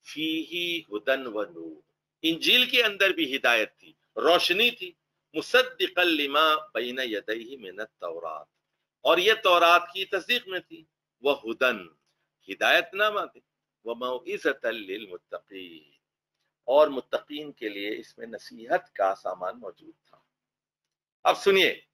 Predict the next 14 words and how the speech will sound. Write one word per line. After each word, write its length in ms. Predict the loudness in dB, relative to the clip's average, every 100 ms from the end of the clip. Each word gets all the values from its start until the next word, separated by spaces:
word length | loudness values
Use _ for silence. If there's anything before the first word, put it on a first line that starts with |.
| _ _ _ _ 2
अब 100 | 4
अल्लाह 220 | 6 4
कहता, 300 | 4 4 4
क्या 200 | 4 4
कहता 260 | 2 0 -6
है 40 | -8
सुनिए, 260 | -14 -20 _ _ _ 4
वल 240 | 6 6
यहकुम 840 | 2 0 0 -4 _ 0 2 0 -4
अहलुल 640 | -4 -4 -2 -6 -6 -8 -12
इंजील 600 | -14 -12 -8 -6 -6 -6
बिमा 220 | -6 -2
अंज़लल्लाहु 1040 | -2 -2 -4 -2 -2 -2 2 4 4 0 -4
फीही, 480 | -12 -20 -8 -6 -6